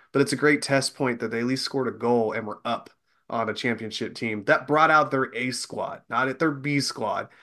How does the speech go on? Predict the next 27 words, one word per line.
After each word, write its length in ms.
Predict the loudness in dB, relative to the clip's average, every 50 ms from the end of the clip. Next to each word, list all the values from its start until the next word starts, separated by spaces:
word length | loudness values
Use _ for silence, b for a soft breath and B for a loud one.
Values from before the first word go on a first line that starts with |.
| b b b b b
And 80 | b 4
I 40 | 6
think 120 | 6 8
they 80 | 6 8
brought 160 | 8 8 6
out 80 | 6 6
the 160 | 4 4 4
A 60 | 2
squad 300 | 2 0 0 0 0 0
because 380 | -2 -4 -4 -4 -4 -6 -10 -16 b b b b b b
you're 180 | 2 2 2 4
guaranteed 500 | 4 4 4 4 4 2 0 0 0 2
a, 200 | 0 -2 -2 -4
a 60 | -4
match 320 | -2 0 0 0 -2 -4 -8
against 380 | -8 -8 -8 -8 -8 -8 -6
a, 180 | -6 -4 -4 -2
uh, 200 | -2 -2 -4 -6
Premier 340 | -8 -8 -8 -6 -4 -4 -4
League 200 | -4 -6 -8 -10
team 280 | -10 -10 -10 -10 -10 -10
in 60 | -10
the 60 | -10
next 300 | -8 -8 -8 -8 -10 -10
round. 320 | -8 -8 -8 -8 -10 -10 -8
So, 300 | -6 -4 -4 -4 -6 b b b b b b b b 0
um, 440 | 0 2 2 2 -2 -4 -8 -16